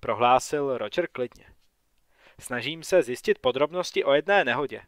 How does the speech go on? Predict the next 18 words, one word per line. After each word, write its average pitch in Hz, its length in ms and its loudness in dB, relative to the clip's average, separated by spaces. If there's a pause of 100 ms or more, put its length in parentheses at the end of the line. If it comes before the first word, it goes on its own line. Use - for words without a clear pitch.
(100)
ke 117 140 -6
které 156 340 8
došlo 131 320 -4
před - 360 -6
čtyřmi 156 500 -4
roky 127 240 2
v 123 60 0
Ligate. 113 460 -8 (720)
Vy 120 320 -4 (160)
a 113 80 -4
několik 196 440 0
členů 165 440 0
výboru 139 400 0
bdělosti 131 600 -4 (100)
jste - 280 -2
svědčili 123 560 -6
proti 120 380 -6
obžalovanému. 107 800 -4